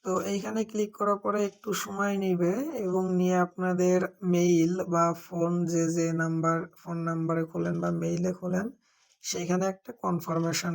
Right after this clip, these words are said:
কোড যাবে। তো যারা মেইলে খুলবেন আপনারা আপনাদের ফোনের এরকম Gmail নামে একটা অ্যাপস পাবেন, Gmail-এ চলে আসবেন। এইখানে আসার পরে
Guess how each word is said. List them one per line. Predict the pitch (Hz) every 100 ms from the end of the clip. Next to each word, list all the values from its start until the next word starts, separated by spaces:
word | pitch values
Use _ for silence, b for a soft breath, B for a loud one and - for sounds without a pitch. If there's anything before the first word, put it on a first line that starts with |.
| 165
কোড | 170 160 160
যাবে। | 165 160 170 - b b _ -
তো | 190
যারা | 190 190 190
মেইলে | 190 190 196 190
খুলবেন | 208 190 190 202 196
আপনারা | 180 180 170 170
আপনাদের | 175 170 175
ফোনের | 180 165 165
এরকম | 165 165 185 170 165
Gmail | 165 165 165 170
নামে | 165 165 170
একটা | - 175
অ্যাপস | 170 - -
পাবেন, | 175 185 233 180
Gmail-এ | 165 160 160 160 160
চলে | 170 165 165
আসবেন। | 160 165 214 240 _ _ _ _ _ _ -
এইখানে | 190 190 202 208 208 190
আসার | 175 185 185
পরে | 190 170